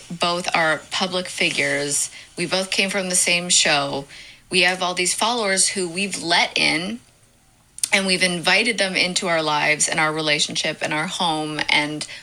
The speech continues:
what we're doing morning, afternoon, night. It's become part of, like, business, but also, um, like, I felt,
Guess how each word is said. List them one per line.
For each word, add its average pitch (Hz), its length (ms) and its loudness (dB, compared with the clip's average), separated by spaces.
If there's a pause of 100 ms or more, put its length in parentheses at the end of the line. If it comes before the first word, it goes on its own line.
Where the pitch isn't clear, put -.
(100)
what 196 180 -2
we're 185 100 -2
doing 165 680 0
morning, 165 680 -2
afternoon, 160 520 -2
night. 165 360 2
It's 175 160 0
become 170 340 -2
part 160 300 0
of, 156 120 -4
like, 156 380 0
business, 165 720 2 (320)
but 175 160 0
also, 160 800 2
um, - 480 -4 (180)
like, 156 180 0
I 151 140 4
felt, 156 300 0